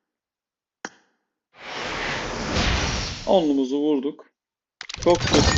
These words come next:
ilerliyoruz ya. Bu oyun ne yani? Girelim.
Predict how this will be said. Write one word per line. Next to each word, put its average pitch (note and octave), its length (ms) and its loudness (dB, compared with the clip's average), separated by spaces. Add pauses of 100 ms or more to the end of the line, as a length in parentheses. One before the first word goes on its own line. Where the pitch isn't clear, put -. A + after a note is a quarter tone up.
ilerliyoruz B2+ 600 0
ya. B2+ 300 -6 (1800)
Bu C#3+ 220 -2
oyun D3+ 280 -2 (140)
ne - 60 6
yani? - 500 0 (540)
Girelim. D3+ 500 0